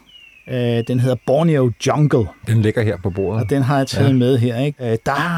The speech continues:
Speaker 1: har Harrison, øh, skrevet et, et forord, som altså er, øh,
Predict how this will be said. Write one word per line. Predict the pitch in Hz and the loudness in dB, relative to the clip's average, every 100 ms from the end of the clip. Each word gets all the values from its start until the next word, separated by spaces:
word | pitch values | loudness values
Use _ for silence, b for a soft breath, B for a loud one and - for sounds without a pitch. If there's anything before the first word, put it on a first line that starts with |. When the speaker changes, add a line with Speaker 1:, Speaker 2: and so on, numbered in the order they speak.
| 151 | -2
Speaker 1:
har | 131 147 135 | -2 0 -2
Harrison, | 117 131 165 - 170 143 | -2 -2 -2 -2 -2 -2
øh, | - 127 123 - - | -2 -4 -4 -6 -10
skrevet | - 117 139 - 143 | -4 0 0 0 -6
et, | 147 127 | -6 -8
et | |
forord, | - 107 123 147 - | -4 0 0 -2 -6
som | - - 123 110 | -10 -6 -2 -2
altså | 101 - 95 | -2 -4 -6
er, | 113 98 98 90 | -6 -6 -10 -10
øh, | 82 | -12